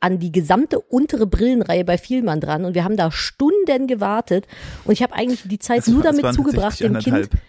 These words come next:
Speaker 1: aus seinen schreienden Händen
Speaker 2: Ja.
Speaker 1: die Brillen wieder zu entreißen und zurückzustecken und zu gucken, dass die
Speaker 2: Aber,
Speaker 1: nicht kaputt macht.
Speaker 2: aber das Praktische ist, bei, äh, Vielmann sind, äh, nicht, also hin-, alles, was nicht hinter Glas ist, ist alles verschmerzbar.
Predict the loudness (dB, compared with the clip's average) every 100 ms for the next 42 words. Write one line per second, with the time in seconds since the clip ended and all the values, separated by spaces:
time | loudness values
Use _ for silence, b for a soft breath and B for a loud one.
0 | B B -2 2 0 0 -2 -2 0 0
1 | 0 0 0 0 0 -2 -4 -4 -2 -2
2 | 0 2 2 2 2 2 -2 -2 -2 -2
3 | 0 -2 -2 -2 -4 -4 -2 -2 -2 -4
4 | -2 -4 -2 -2 2 2 2 0 -2 -2
5 | 0 -2 -2 -6 -4 -2 -2 0 -2 -2
6 | -4 -6 -4 0 2 2 0 -4 -2 0
7 | 2 0 0 0 -2 0 2 2 2 0
8 | -2 -2 0 0 -2 -4 -2 0 0 0
9 | -4 -4 2 2 4 0 -2 -6 -2 -2
10 | -2 -2 0 2 2 0 0 -2 -4 0
11 | 0 -2 -6 -2 -2 -2 -2 -2 -2